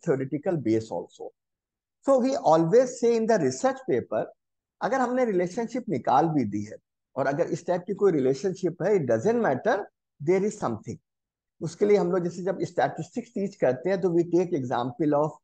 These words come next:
spurious correlation, spurious regression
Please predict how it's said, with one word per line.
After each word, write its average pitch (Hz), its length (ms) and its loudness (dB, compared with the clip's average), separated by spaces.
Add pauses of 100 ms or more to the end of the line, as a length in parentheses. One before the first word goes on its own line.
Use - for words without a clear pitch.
spurious 147 560 0
correlation, 139 640 -2 (560)
spurious 175 540 0
regression 151 540 2